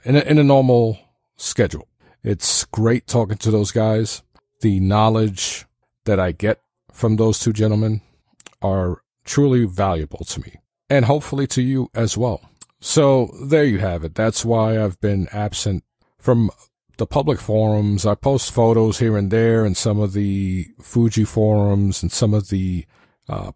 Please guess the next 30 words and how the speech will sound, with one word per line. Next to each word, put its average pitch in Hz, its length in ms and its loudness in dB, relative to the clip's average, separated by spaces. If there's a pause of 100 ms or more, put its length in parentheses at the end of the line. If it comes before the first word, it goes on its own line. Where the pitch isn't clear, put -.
more 110 240 0
popular 98 640 0 (300)
photography 104 480 -2
forums 95 440 -2
on 85 120 0
Facebook. - 640 -4 (440)
I 117 80 -2
have 123 300 0
done 113 500 2 (340)
an 117 140 -2
episode 113 640 -2 (440)
on 117 140 0
my 104 200 -2
other 147 320 0
podcast, 131 880 -2 (640)
but 113 480 2 (340)
it's - 360 -2
been 113 300 2
really 107 180 2
difficult. - 680 -8 (120)
And 98 220 -2
of 95 120 -6
course, 104 260 2
everyone 107 420 2
is 98 140 -2
going 104 300 2
through 104 280 0
the 95 120 -2
same, 101 600 0 (400)
uh, 80 460 -8